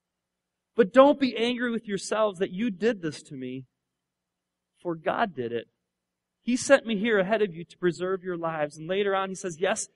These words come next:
it was God who sent me here, not you." What an interesting perspective, isn't it?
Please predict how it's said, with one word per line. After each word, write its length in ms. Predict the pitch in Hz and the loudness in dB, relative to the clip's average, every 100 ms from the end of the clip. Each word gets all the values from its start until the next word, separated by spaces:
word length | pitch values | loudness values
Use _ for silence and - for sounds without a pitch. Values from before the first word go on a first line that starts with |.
| _ | _
it 140 | 190 208 | 2 4
was 180 | 196 | 2
God 420 | 165 208 220 240 226 - | 2 2 2 -2 -10 -10
who 80 | 214 | -10
sent 320 | - 220 - | -4 -4 -4
me 160 | 156 135 | -14 -10
here, 240 | 135 135 _ _ | -8 -8 _ _
not 260 | 160 160 - | -6 -6 -8
you." 300 | 151 143 120 _ | -12 -12 -12 _
What 140 | 220 262 | -18 -16
an 80 | |
interesting 380 | 240 247 - 226 | -16 -18 -18 -20
perspective, 540 | - 208 208 214 151 165 | -18 -14 -12 -12 -10 -12
isn't 180 | 151 | -12
it? 80 | 123 | -18